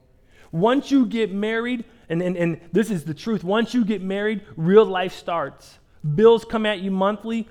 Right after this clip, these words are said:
weekly, and day, daily. Kids come into the picture, and lack of sleep happens. Hobbies try to become priorities. Cars and houses become expensive, and all these things start to fight for your time and your attention. Tell me if I'm wrong.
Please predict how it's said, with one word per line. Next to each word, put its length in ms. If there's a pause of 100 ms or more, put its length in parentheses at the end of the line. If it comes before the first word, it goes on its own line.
weekly, 420
and 140
day, 200
daily. 640 (380)
Kids 260
come 260
into 200
the 60
picture, 520 (140)
and 240
lack 280
of 120
sleep 380
happens. 640 (260)
Hobbies 500
try 240
to 160 (200)
become 440 (160)
priorities. 760 (220)
Cars 420
and 100
houses 440
become 280
expensive, 680 (160)
and 100
all 240
these 280
things 260
start 220
to 100
fight 320
for 120
your 140
time 380
and 80
your 100
attention. 520 (240)
Tell 240
me 160
if 120
I'm 220
wrong. 320